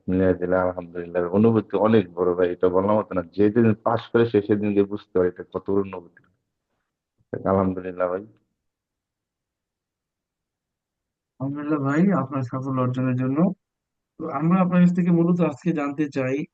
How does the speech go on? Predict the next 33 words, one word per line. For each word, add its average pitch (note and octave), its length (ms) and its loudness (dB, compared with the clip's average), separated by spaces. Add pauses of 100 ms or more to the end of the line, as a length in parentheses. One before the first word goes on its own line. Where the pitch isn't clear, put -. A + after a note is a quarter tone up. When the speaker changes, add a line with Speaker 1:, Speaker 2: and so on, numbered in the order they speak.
(180)
Speaker 2:
যে C3 80 -6 (140)
আপনার D3 260 -6
মতো D3 180 -6
এখানে C#3+ 240 -8
অনেক D3+ 200 -2
মানুষ D#3 220 0
পড়াশোনা C3+ 300 -6 (100)
করে, C3 160 -4 (640)
সবাই C#3 260 -2 (440)
একটাই D#3 300 0
টার্গেট C#3 340 -2
যে D#3+ 120 -6
আমাদের C3 180 -4
একটা D3 200 -8
ড্রাইভিং C3+ 320 -4
লাইসেন্স B2+ 320 -4
থাকুক, C#3+ 260 -4 (280)
আমরা C#3 240 -4
এই C3 100 -6
তারিখে C#3 220 -4 (120)
সুন্দরভাবে C#3 460 -4
জীবনযাপন C3+ 460 -8
করতে D3+ 240 -8
পারি C3+ 220 -6
সহজ C3 240 -4
সরলভাবে। C3 400 -10 (880)
তো E3 60 -12 (220)
কিভাবে F#3+ 360 4
আসলে F#3 280 0
পড়াশোনা D3+ 320 0 (100)
করলে D#3 320 -2 (440)
আপনার D3 380 -2
মতো C#3+ 140 -10